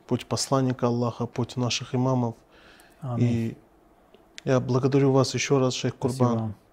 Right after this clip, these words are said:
Speaker 2: Спасибо вам и вашим коллегам, которые участвовали в этой деятельности, в этой работе, помогали нам.
Speaker 1: Мгм.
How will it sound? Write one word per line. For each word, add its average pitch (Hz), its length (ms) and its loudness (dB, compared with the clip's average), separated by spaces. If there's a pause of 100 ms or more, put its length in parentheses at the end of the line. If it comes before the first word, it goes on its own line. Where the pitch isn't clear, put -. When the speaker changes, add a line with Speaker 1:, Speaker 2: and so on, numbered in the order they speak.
(160)
Speaker 2:
Спасибо 120 300 -4
вам 123 280 2
и 113 160 0
вашим 110 320 -2
коллегам, 113 480 0
которые 104 340 -4
участвовали 107 500 -6
в 101 80 -6
этой 104 220 -8
деятельности, 104 520 -8
в - 20 -12
этой 95 180 -12
работе, 101 420 -10
помогали 101 500 -8
нам. 104 200 -8 (320)
Speaker 1:
Мгм. 131 340 -4